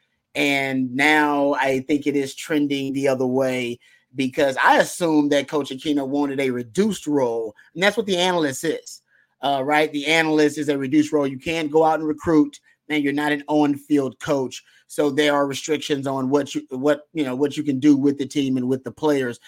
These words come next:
but you are essentially a film rat. You get to go in and do s-, a lot of self-scouting, a lot of advanced scouting. And I think for Coach Aquina, uh, that wasn't enough. He probably felt like,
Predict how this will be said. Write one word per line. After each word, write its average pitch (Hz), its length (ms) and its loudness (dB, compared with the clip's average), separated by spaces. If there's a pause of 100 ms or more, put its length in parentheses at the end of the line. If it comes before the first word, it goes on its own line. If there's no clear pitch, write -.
(240)
but 143 180 -2
you 175 140 4
are 160 360 6 (120)
essentially 147 500 -2
a 135 160 -4 (100)
film 151 640 0 (140)
rat. 135 460 0
You 143 100 -4
get 151 200 -2
to 139 100 -4
go 147 300 4
in 147 200 0
and 131 80 -8
do 135 60 -2
s-, 127 260 -8
a 139 40 -2
lot 143 160 0
of 127 60 -12
self-scouting, 151 800 -2 (200)
a 120 40 -8
lot 143 160 0
of 127 60 -4
advanced 135 500 -2
scouting. 123 480 -4 (280)
And 143 120 0
I 160 100 2
think 156 240 -4
for 151 80 -2
Coach 151 300 0
Aquina, 135 600 -2 (280)
uh, 131 420 -2
that 156 360 2
wasn't 147 340 2
enough. 131 360 -2
He 143 80 -4
probably 143 300 0
felt 139 380 0
like, 135 320 -2